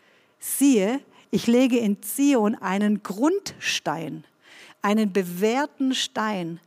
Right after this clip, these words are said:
einen köstlichen Eckstein, der wohl gegründet ist. Wer glaubt, der flieht nicht.“ Wer glaubt, der flieht nicht, gefällt mir gut.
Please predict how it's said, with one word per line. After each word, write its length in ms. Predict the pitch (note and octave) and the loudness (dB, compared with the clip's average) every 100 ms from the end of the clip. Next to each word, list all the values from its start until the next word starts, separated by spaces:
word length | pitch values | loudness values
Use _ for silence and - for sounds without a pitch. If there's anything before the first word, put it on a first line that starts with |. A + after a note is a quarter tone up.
| - - - | -20 -20 -6
einen 380 | F#3 G3+ G3 - | 0 0 -2 -6
köstlichen 720 | - C#4+ C#4 - C#4 - C4 | -2 -2 -2 -2 -4 -2 -4
Eckstein, 800 | - A#3+ - - G3+ F#3 G3 G#3 - - - | -4 -8 -6 -8 -6 -6 -6 -10 -18 -20 -4
der 320 | G3+ F3+ E3+ | -2 -2 -2
wohl 340 | G#3+ C4 D#4 E4+ - _ | 0 2 0 0 -6 _
gegründet 680 | C4 A#3 G3+ B3 C#4 C4+ G3+ | -4 -4 0 2 2 0 -4
ist. 360 | D#3+ - - - _ _ _ | -12 -12 -16 -20 _ _ _
Wer 440 | - F3 A#3 D4 D#4+ - | -6 0 2 2 0 -6
glaubt, 560 | A3+ G3+ A3+ B3+ - | -2 0 0 -4 -2
der 100 | A3 | -2
flieht 440 | A3 - G#3+ G#3+ - | -2 0 0 0 -6
nicht.“ 340 | D3+ D3 - - _ _ _ _ _ _ _ _ _ _ _ _ _ _ | -10 -10 -20 -20 _ _ _ _ _ _ _ _ _ _ _ _ _ _
Wer 220 | G3 A3 C4+ | -2 0 0
glaubt, 480 | A#3 G#3+ A#3 A#3 | -2 0 0 -2
der 100 | A3 | -4
flieht 380 | G3+ G#3+ G#3 G#3 | -2 -2 -4 -4
nicht, 160 | E3+ - | -12 -10
gefällt 320 | F#3 A3 G#3 | -8 -6 -6
mir 120 | F#3+ | -8
gut. 280 | F3 E3+ - | -8 -12 -12